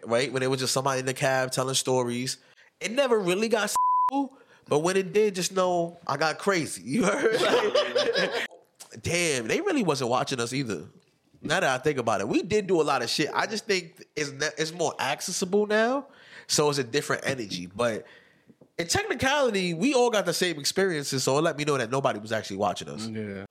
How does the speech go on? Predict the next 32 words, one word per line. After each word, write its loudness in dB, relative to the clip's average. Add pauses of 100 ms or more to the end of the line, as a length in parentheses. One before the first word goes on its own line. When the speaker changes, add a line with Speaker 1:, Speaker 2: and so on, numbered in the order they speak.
(180)
Speaker 1:
We -2
still 2
did 0
the -4
most 0
to -6
get 0
where 0
we -4
need -4
to -6
be -8 (300)
versus 0
how 0
this 0
generation 0
has -2
it -8
so, 0
uh, -10 (180)
accessible -2
to -8
get 0
it. -6 (240)
Speaker 3:
But -8
that's 0
Speaker 1:
Like, 4
Speaker 3:
what 2
Speaker 1:
we 0
Speaker 3:
I'm 0
Speaker 1:
really 0
Speaker 3:
saying. -8